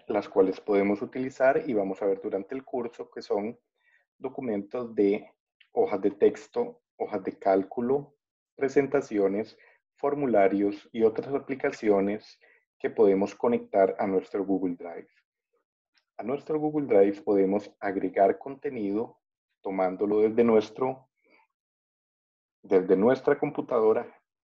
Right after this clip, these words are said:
y lanzándolo. Y ese contenido se va a cargar y luego yo podría, una vez que este contenido esté arriba, compartirlo con alguna otra persona. Por acá se acaba de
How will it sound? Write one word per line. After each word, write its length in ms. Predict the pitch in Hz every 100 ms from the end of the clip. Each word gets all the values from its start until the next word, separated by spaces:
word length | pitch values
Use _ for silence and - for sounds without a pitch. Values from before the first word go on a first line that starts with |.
| _
y 80 | 107
lanzándolo. 1040 | 95 90 90 - 110 110 131 151 165 - _ _ _ _ _ _ _ _ _ _ _ _ _ _ _ _ _
Y 80 | 160
ese 180 | 156 160
contenido 540 | 160 156 - 117 117
se 160 | 117 95
va 120 | 92
a 40 |
cargar 640 | - 117 147 135 156 - _ _ _ _ _ _ _ _
y 80 | 110
luego 240 | 104 95
yo 220 | 98 98
podría, 560 | 113 107 98 98 101 -
una 220 | 104 95
vez 180 | 90 87
que 140 | - 98
este 180 | -
contenido 480 | - 107 107 107 107
esté 220 | 107 -
arriba, 440 | 123 127 127 135 - _
compartirlo 840 | - - - 180 - 123 127 135
con 200 | - 113
alguna 320 | 101 92 92 90
otra 240 | - 95
persona. 500 | - - 156 143 - _ _ _ _ _ _
Por 140 | 98
acá 180 | - 87
se 120 | 92
acaba 280 | - 98 95
de 180 | 95